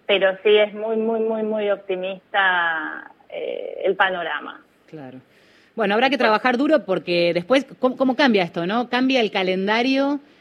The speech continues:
Speaker 2: va veinte veintiuno y ya todo un poco se reformula, porque ahí también hay otros pulsos que juegan.
Speaker 1: No,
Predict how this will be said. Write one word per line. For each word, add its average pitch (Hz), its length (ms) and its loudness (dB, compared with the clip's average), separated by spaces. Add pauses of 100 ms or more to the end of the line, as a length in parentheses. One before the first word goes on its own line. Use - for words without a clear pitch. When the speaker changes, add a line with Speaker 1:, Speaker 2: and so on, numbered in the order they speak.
(200)
Speaker 2:
va 214 140 2
veinte 240 300 2
veintiuno 208 560 2
y 254 60 2
ya 196 160 0
todo 240 300 2
un 196 120 0
poco 226 240 -2
se 175 160 -2
reformula, 165 960 2
porque 147 240 -4
ahí 190 160 -2
también 220 420 4
hay 180 160 6
otros 190 320 2
pulsos 156 640 0
que - 80 -8
juegan. 170 460 -4
Speaker 1:
No, 151 420 -4